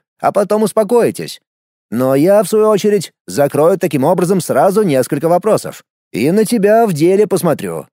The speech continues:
и студентам урок преподам. Кто ж знал, что ты уже родовыми техниками владеешь?»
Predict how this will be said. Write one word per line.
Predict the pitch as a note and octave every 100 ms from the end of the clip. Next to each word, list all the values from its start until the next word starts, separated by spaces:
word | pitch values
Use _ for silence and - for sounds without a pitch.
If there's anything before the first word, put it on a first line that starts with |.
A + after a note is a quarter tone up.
| _
и | F2+ E3
студентам | G#3 C4 G#3 G3 G#3 F#3+ A#3+
урок | G#3 D3
преподам. | - D#3 D#3+ A#2 D#2 C#2+ - _ _ -
Кто | F#3 A3+
ж |
знал, | G#3 C4 G3+
что | - F3
ты | F#3
уже | E3 F3+ C#3+
родовыми | F#3 F#3 F#3+ F#3
техниками | F3+ A#3 E3 C3 A#2+
владеешь?» | A#2+ D#3 F3 G#2+ C#2 -